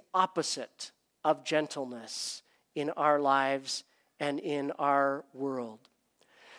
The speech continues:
So many times in our world, strength or power is misused and abused. Authority can be abused,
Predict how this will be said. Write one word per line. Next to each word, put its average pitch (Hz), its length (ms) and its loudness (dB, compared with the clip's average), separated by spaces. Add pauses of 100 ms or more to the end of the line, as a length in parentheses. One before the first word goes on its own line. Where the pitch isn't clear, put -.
So 233 380 10
many 285 220 8
times 208 420 6
in 202 360 2
our 180 180 10
world, 143 420 0
strength - 1000 0 (260)
or 170 200 4
power 165 800 2 (260)
is 165 340 0
misused 156 1700 -4 (120)
and 151 360 4 (120)
abused. 147 880 -2 (460)
Authority 185 840 4 (500)
can 165 180 2
be 147 320 0
abused, 139 880 -6